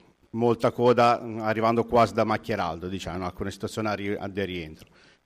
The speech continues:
Tante persone stanno già passando dall'altra parte del, del Polcevera, però sicuramente, diciamo che la viabilità della Val Polcevera, quella si conosce, è molto difficoltosa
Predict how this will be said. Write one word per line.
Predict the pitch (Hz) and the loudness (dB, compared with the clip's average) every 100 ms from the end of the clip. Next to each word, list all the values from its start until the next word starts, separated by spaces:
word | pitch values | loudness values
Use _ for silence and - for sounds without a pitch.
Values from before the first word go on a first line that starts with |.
| - | -4
Tante | 120 113 | -2 0
persone | 104 113 131 117 | -2 0 2 2
stanno | - 117 113 | 2 -2 2
già | 120 | 2
passando | 110 107 - 123 113 110 107 104 | 2 -2 2 4 4 2 2 2
dall'altra | 107 107 107 107 | 4 4 4 0
parte | 104 107 104 107 | 2 2 2 -4
del, | 98 101 101 | -4 -2 0
del | 101 101 | -2 0
Polcevera, | 127 113 107 95 92 90 | 0 0 -2 -2 -2 -4
però | 85 92 92 - _ _ - | -2 0 0 -4 _ _ -20
sicuramente, | - - 110 113 120 113 113 113 - - - - - - _ | -8 0 4 6 4 4 2 0 -12 -20 -20 -20 -20 -20 _
diciamo | - 139 135 | 0 4 4
che | 123 | 6
la | 131 | 6
viabilità | 120 135 127 123 127 | 8 6 6 4 6
della | 120 | 6
Val | 117 | 6
Polcevera, | 107 110 120 113 110 | 4 0 2 4 2
quella | - 113 | 2 0
si | 104 110 | 0 -2
conosce, | 110 104 107 - 107 | 0 2 2 2 0
è | |
molto | 107 107 104 101 | 4 2 4 0
difficoltosa | 92 104 98 92 - 78 71 | 0 -6 -4 -6 -6 -8 -10